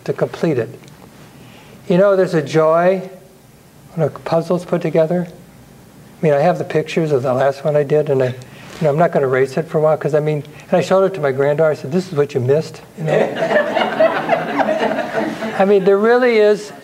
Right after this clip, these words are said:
a good feeling. And we come together with God in our lives and take all the different pieces together. There's a good feeling when we can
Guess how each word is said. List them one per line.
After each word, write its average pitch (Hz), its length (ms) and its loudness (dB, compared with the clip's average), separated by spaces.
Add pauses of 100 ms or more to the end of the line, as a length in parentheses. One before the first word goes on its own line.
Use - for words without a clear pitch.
(720)
a 180 80 4
good 208 200 2
feeling. 196 520 0 (2500)
And 180 160 2
we 185 120 4
come 233 280 0
together 180 480 2
with 151 220 0
God 156 420 2
in 143 160 -2
our 139 120 2
lives 139 440 0
and 127 80 -12
take 135 220 -2
all 147 180 2
the 151 140 0
different 147 320 -4
pieces 147 380 -4
together. 147 480 0 (680)
There's 185 160 -2
a 196 40 2
good 208 200 0
feeling 190 400 2
when 143 140 2
we 151 120 2
can 139 280 -2